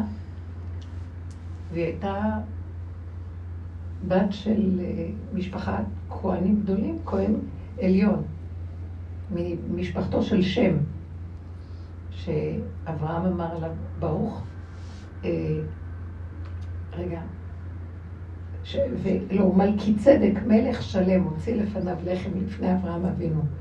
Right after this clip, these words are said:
והוא כהן לכל עליון." ככה התורה קוראת, ואמרו שזה היה שם, המפרשים. שאברהם אבינו התקרב ליבוס, הוא היה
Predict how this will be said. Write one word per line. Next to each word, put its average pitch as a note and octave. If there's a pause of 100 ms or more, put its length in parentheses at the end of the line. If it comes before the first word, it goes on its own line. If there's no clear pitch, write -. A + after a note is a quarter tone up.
(340)
והוא E3+
כהן F#3+
לכל F3
עליון." D#3 (1160)
ככה F#3+
התורה F#3+
קוראת, F3+
ואמרו F#3
שזה G3
היה F3+
שם, - (720)
המפרשים. - (960)
שאברהם F3+
אבינו F#3+
התקרב F3+
ליבוס, D#3+
הוא -
היה D#3+